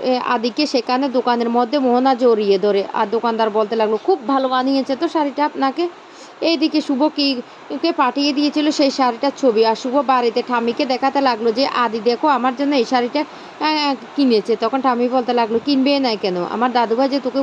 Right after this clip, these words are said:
বড্ড ভালোবাসে।" তখন শুভ খুব খুশি হয়ে যায়। অন্যদিকে দেখা যায়, উম, আদি কী করবে কিছুই বুঝতে পারছে না। আদি বলতে লাগলো, "আমি তো শাড়িটা কিনেছিলাম শুভর জন্য, এবার আমি শুভর জন্য কী কিনবো?" তারপরে দোকানে আর এইরকম আরেকটা শাড়ি খোঁজ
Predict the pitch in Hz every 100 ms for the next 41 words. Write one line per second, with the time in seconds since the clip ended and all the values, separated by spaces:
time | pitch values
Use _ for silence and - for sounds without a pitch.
0 | 208 240 220 277 285 277 277 277 320 302
1 | - - - 269 269 311 311 285 330 330
2 | 339 320 285 269 254 220 226 214 240 254
3 | 247 262 320 262 254 302 294 269 - -
4 | - - 302 294 277 254 254 247 262 277
5 | 269 269 269 302 247 - 330 294 240 277
6 | 269 254 247 240 240 254 247 254 247 254
7 | 254 294 330 320 277 294 302 285 269 302
8 | 285 294 240 233 247 220 247 247 277 294
9 | 262 302 311 254 254 - - - 311 320
10 | 311 - 262 240 226 277 262 277 262 269
11 | 269 277 269 262 254 254 262 254 262 262
12 | 254 254 302 311 311 -